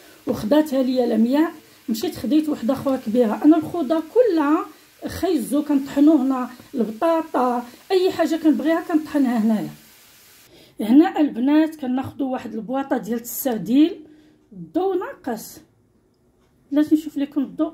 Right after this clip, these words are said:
لا نرد الضو. هنا كناخذوا واحد البواطه السرديل، آه، بالزيت ديالها،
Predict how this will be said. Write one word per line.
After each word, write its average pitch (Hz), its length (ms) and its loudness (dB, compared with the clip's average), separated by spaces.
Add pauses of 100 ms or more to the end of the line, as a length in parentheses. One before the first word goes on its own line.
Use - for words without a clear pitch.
لا 240 280 -6
نرد 226 340 -4
الضو. - 280 -12 (520)
هنا 277 220 6
كناخذوا 311 500 0
واحد 233 260 -10
البواطه 262 380 -10
السرديل، 247 720 -2 (480)
آه، 254 580 0
بالزيت 247 500 -2
ديالها، 196 500 -2